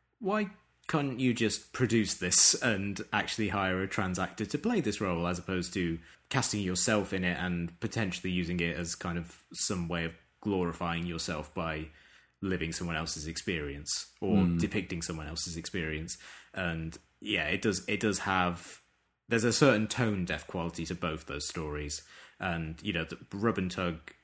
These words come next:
Speaker 1: seemed to reach something of a more, of a happier conclusion in that Scarlett Johansson said that she was going to step away from it as an actor and then just produce it, although there's not really been any further announcements on that, so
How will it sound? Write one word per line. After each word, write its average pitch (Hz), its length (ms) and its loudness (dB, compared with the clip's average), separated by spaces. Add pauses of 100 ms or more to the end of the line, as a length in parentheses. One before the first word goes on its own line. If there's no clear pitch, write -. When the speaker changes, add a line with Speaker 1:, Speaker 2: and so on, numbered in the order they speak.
(580)
Speaker 1:
seemed 139 560 4 (160)
to 135 300 4 (440)
reach 127 340 2
something 117 420 2
of 107 100 0
a 107 80 4
more, 101 500 2 (160)
of 107 220 0
a 107 60 8
happier 107 440 4
conclusion 98 640 0
in 92 200 0
that 87 260 0
Scarlett 95 260 2
Johansson 90 320 -4
said 90 200 -4
that 90 100 -4
she 92 140 -2
was 87 140 -4
going 87 320 0
to 85 300 -2 (400)
step - 320 4
away 92 320 4
from 87 260 -2
it 85 120 -2
as 90 140 -2
an 87 80 0
actor 82 360 -4
and 85 140 -2
then 85 140 -2
just 87 200 -2
produce 104 360 0
it, 113 160 2
although 87 360 -2 (440)
there's 101 240 -4
not 90 120 -2
really 85 160 0
been 85 240 0
any 82 240 -2 (400)
further 87 380 0
announcements 85 520 -4
on 87 160 -2
that, 92 200 0
so 87 240 -2